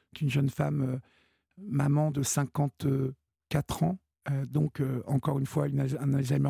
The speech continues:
précoce qui avait été placé. Et, euh, vous évoquez, euh, l'innocence, la bonne humeur.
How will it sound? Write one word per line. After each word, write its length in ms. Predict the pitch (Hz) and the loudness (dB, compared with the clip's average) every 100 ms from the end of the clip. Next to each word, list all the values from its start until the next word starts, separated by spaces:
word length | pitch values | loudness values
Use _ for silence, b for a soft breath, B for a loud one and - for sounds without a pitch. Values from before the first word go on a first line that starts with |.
| - | 0
précoce 400 | 143 - 165 - | -2 0 -2 -4
qui 120 | 147 | -6
avait 100 | 135 | -4
été 160 | 123 139 | -4 -2
placé. 460 | - 143 180 190 - B B B B | 0 0 -2 -2 -4 B B B B
Et, 240 | 156 143 139 | 0 2 2
euh, 140 | 131 - | 0 -4
vous 260 | 135 139 139 | -2 2 4
évoquez, 460 | 175 180 208 196 | 2 2 4 4
euh, 120 | 151 131 b b b | 2 -2 b b b
l'innocence, 720 | 139 156 165 160 - 175 170 | 4 6 6 4 2 0 0
la 80 | 139 | 0
bonne 220 | 131 160 | 2 4
humeur. 480 | 160 156 156 156 123 | 4 2 2 -2 -6